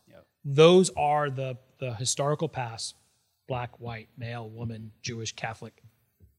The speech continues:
Speaker 2: gay, straight. Th-, we know, just look at the numbers. That's generally the path, or one of the strongest paths to creating that type of personal wealth. Um, and by the way,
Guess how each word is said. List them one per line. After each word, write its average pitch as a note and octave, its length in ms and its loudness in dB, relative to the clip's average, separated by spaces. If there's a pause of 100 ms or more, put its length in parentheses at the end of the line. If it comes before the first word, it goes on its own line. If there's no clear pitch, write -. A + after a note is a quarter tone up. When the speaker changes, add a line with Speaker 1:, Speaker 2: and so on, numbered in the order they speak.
Speaker 2:
gay, A#2+ 220 -2
straight. A2 440 -6
Th-, C#3 140 -12 (160)
we C#3+ 140 -6
know, D3 160 -4 (640)
just - 160 4
look G3 80 4
at C#3 80 2
the D#3 60 4
numbers. D#3 400 4 (720)
That's D#3 440 6 (100)
generally D#3 440 2
the B2 120 -4
path, - 580 -12
or A#2+ 140 -8 (260)
one C3+ 160 -6
of A#2+ 60 -4
the A#2+ 40 -6
strongest D3+ 580 0
paths B2+ 360 -8
to C3 80 -12
creating B2 680 -12 (220)
that B2+ 240 -10
type - 280 -16
of A2+ 140 -20
personal A2+ 480 -16 (100)
wealth. A2 300 -16 (720)
Um, D3 180 -2
and D#3 100 -6
by C#3 120 2
the D#3+ 60 4
way, F#3 220 4